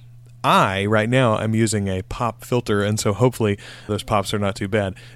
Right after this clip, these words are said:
Josh, in our first recording in this studio, was not using a pop filter for his microphone. We have one now, so in our next recording, hopefully those will be a little bit better for you. But I, I look forward to a lot of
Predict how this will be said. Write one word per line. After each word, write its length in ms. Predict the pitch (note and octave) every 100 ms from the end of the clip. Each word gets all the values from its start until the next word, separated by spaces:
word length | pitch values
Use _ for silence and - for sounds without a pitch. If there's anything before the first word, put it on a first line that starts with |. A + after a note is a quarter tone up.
| -
Josh, 600 | G#2+ B2 B2 G2+ - - -
in 400 | A#2 G#2 G#2 G2+
our 180 | G#2+ G2
first 400 | - C3 A#2 -
recording 480 | A2 A#2 A2 G#2 G2+
in 120 | G2+
this 340 | G2+ - -
studio, 460 | - - G#2+ G2+ G2
was 260 | G2 G2 G2
not 320 | A2 A#2 -
using 260 | A2 G2+
a 60 | G2+
pop 240 | - G#2+
filter 260 | - A2 G#2
for 180 | - G#2
his 120 | G2+
microphone. 400 | G2+ G2 G2 G2+
We 120 | G#2
have 140 | A2+ C3+
one 180 | D#3+
now, 280 | C#3+ B2+ A#2 - - - - - -
so 460 | - A2+ G#2+ G#2+
in 160 | E2 A2
our 100 | G#2+
next 240 | A2 A2+
recording, 400 | A#2 - A2 G2+
hopefully 460 | G2 G#2+ G#2 G#2+ G2+
those 280 | G2+ G2+ G2
will 140 | G2+
be 140 | G2 G2+
a 60 |
little 180 | G2+ G2
bit 180 | G2 F#2+
better 220 | G2 F#2
for 200 | - F2+
you. 200 | F#2 F2 - - - -
But 280 | - G2+ F2 - -
I, 460 | B2+ C#3+ E3 F3 E3 - - - -
I 160 | - B2+
look 180 | C3+ C#3+
forward 320 | - D3+ D3
to 120 | D3+
a 20 | D3
lot 180 | D3
of 300 | D3+ C#3+ -